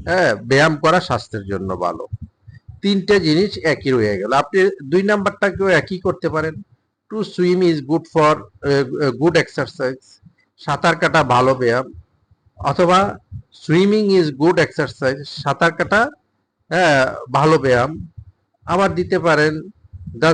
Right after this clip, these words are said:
swimming is good exercise, সাঁতার কাটা, হ্যাঁ, ভালো ব্যায়াম। অর্থাৎ এই জিনিসটা আপনি তিনটা নিয়মে প্রত্যেকটা সেন্টেন্সকে আপনি এইভাবে তৈরি করতে পারেন। তৈরি করলে কি অ্যাপ্লাই করতে পারবেন?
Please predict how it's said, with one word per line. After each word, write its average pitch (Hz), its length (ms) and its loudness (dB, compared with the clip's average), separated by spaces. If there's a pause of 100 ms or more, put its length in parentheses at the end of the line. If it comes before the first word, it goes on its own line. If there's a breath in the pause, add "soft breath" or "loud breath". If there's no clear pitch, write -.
(100)
swimming 208 460 0 (480)
is 139 120 -2 (180)
good 185 240 4
exercise, 123 640 -2 (240)
সাঁতার 143 400 0
কাটা, 160 220 2 (680)
হ্যাঁ, 147 240 4 (600)
ভালো 151 200 4 (100)
ব্যায়াম। 101 260 0 (880)
অর্থাৎ 202 260 -2 (440)
এই 202 100 4 (160)
জিনিসটা 160 420 0 (140)
আপনি - 180 -4 (140)
তিনটা 202 300 -2 (100)
নিয়মে 185 280 4 (120)
প্রত্যেকটা - 580 -4 (120)
সেন্টেন্সকে 143 680 -2
আপনি - 200 -14
এইভাবে 113 340 -4 (100)
তৈরি 131 280 -2
করতে 107 300 -6
পারেন। 95 200 -10 (420)
তৈরি 160 340 -2
করলে 170 300 4
কি 175 140 0
অ্যাপ্লাই 156 340 4
করতে 170 220 2 (100)
পারবেন? 170 260 2